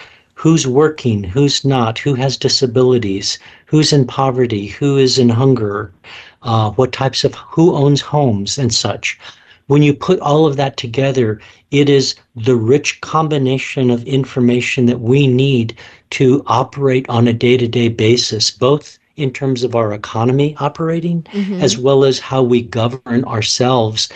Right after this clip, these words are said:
Speaker 1: not only at the federal, at the overall national level, but also at the state level and in the city, in the city of Houston, and in the smaller communities like Deer Park and others. So, uh, it's really, really valuable information.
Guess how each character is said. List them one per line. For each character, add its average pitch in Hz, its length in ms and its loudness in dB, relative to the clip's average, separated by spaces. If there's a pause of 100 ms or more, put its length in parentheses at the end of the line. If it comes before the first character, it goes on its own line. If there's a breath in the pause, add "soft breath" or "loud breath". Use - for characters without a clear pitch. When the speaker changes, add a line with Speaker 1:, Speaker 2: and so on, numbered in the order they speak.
(160 loud breath)
Speaker 1:
not 127 220 0
only 156 340 0
at 131 160 -6
the 123 240 -4
federal, 160 640 0
at 123 160 -6
the 123 120 -2
overall 131 360 2
national 127 520 0
level, 104 360 -4 (240 loud breath)
but 143 140 0
also 151 260 0
at 170 100 -2
the 151 80 2
state 170 380 -2
level 110 460 -6
and 123 280 2
in 131 200 0
the 127 80 2
city, 156 420 0
in 107 80 -4
the 110 80 -4
city 113 260 -2
of 135 100 -2
Houston, 107 580 -4 (260 loud breath)
and 127 160 4
in 123 60 4
the 127 100 4
smaller 143 400 0
communities 143 640 -2
like 98 200 -6
Deer 147 180 0
Park 104 400 -6
and 123 100 0
others. 131 460 -2 (500 loud breath)
So, 135 440 2
uh, 127 260 0
it's 135 320 -2
really, 160 320 4
really 147 280 0
valuable 127 540 0
information. 117 800 0